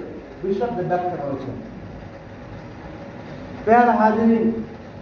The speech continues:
এই সূরা মানে এই আয়াত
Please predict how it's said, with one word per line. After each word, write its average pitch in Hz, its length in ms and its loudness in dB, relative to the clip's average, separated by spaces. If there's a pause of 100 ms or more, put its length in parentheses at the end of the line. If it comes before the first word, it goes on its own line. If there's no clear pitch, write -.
(1160)
এই 226 180 10
সূরা 214 480 10
মানে 190 140 2
এই 202 200 8
আয়াত 196 360 8